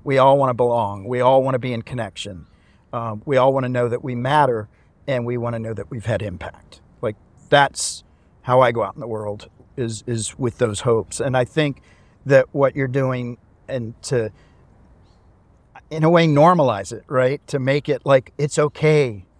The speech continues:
to go and meditate instead of making an extra five bucks. Like, it's, it's actually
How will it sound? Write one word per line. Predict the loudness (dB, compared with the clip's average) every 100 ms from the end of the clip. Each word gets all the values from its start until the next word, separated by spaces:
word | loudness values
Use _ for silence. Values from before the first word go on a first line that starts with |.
| _ _ _
to | -2
go | 4 4
and | 4
meditate | 0 -2 -2 -4 -4 -6 -12
instead | -12 0 0
of | 0
making | -4 -4 -6
an | -4
extra | -6 -6
five | -2 -2 0
bucks. | -2 -2 -4 -20 -4
Like, | 0 0 0 -6
it's, | -6 -8 -12 -8
it's | -4 0
actually | 0 0 -4 -4 -4 -6